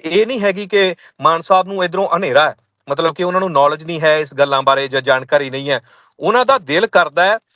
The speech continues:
ਉਹ ਆਪਣੇ ਆਪ ਨੂੰ ਰਾਸ਼ਟਰਵਾਦੀ ਸਾਬਤ ਕਰਕੇ ਤੇ ਫਿਊਚਰ ਦੇ ਵਿੱਚ ਬੈਨੀਫਿਟ ਲੈਣਾ ਚਾਹੁੰਦੇ ਆ। ਸੋ ਇਸ ਕਰਕੇ ਧੱਕੇ ਦੇ ਨਾਲ ਜੋ ਭਾਜਪਾ ਨਹੀਂ ਵੀ ਕਹਿੰਦੀ, ਉਹ ਵੀ ਇਹ ਕਰੀ ਜਾਂਦੇ ਆ। ਜਿਵੇਂ ਕੰਗਣਾ ਰਣੌਤ ਵਾਲਾ ਹਾਲ ਹੋਇਆ ਪਿਆ,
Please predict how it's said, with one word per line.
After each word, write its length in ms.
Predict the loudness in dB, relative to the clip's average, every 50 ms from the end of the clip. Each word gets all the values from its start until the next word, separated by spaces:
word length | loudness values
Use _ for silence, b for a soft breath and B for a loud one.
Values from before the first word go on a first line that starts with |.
| _ _ _ -4
ਉਹ 160 | 0 2 2
ਆਪਣੇ 280 | 2 2 -2 -4 -4
ਆਪ 200 | -2 -2 -2 -4
ਨੂੰ 180 | -6 -6 -2 0
ਰਾਸ਼ਟਰਵਾਦੀ 680 | 0 0 0 -2 -8 -6 -2 -2 -2 -2 -2 -8 -18 -10
ਸਾਬਤ 420 | -4 0 0 0 0 -2 -6 -4
ਕਰਕੇ 400 | -2 0 0 0 -2 -6 -10 -8
ਤੇ 160 | -6 -6 -8
ਫਿਊਚਰ 440 | -6 -8 -10 -12 -6 -4 -2 -2 -2
ਦੇ 120 | -4 -6
ਵਿੱਚ 260 | -4 -6 -6 -6 -8 -4
ਬੈਨੀਫਿਟ 400 | -2 -2 -2 -2 -4 -6 -6 -4
ਲੈਣਾ 260 | -2 -2 -2 -2 -4
ਚਾਹੁੰਦੇ 360 | -4 -6 -6 -2 0 2 2
ਆ। 140 | 2 2 0 -6 _ b b b b b
ਸੋ 140 | -4 0 0
ਇਸ 160 | 0 0 2
ਕਰਕੇ 320 | 2 0 0 0 -2 -4
ਧੱਕੇ 340 | -2 -2 -2 -2 -2 -2 -2
ਦੇ 140 | -2 0 0
ਨਾਲ 220 | 2 2 2 0
ਜੋ 200 | -2 -2 -4 -2
ਭਾਜਪਾ 420 | 0 2 2 2 0 0 0 -2 -2
ਨਹੀਂ 220 | -2 -2 -6 -6
ਵੀ 120 | -6 -8 -6
ਕਹਿੰਦੀ, 400 | -6 -6 -6 -6 -8 -10 -12 -14 b b b b b b
ਉਹ 180 | 0 2 2 2
ਵੀ 140 | 0 0
ਇਹ 160 | 0 0 0 0
ਕਰੀ 240 | -2 -2 -2 -2
ਜਾਂਦੇ 340 | -2 -2 -2 -2 -2 -2 -2
ਆ। 60 | -2 -4 _ _ _ _ _ _ _ _ _ _ _ _ _ _ _ _ _ _ _ _ 0
ਜਿਵੇਂ 220 | 0 0 0 0
ਕੰਗਣਾ 380 | 0 0 -2 0 -2 -2 -2 -2
ਰਣੌਤ 300 | 0 0 0 0 2 2
ਵਾਲਾ 160 | 2 2 2
ਹਾਲ 220 | 2 2 0 0
ਹੋਇਆ 260 | 0 -2 -2 -2 -2
ਪਿਆ, 200 | -2 -2 -4 -4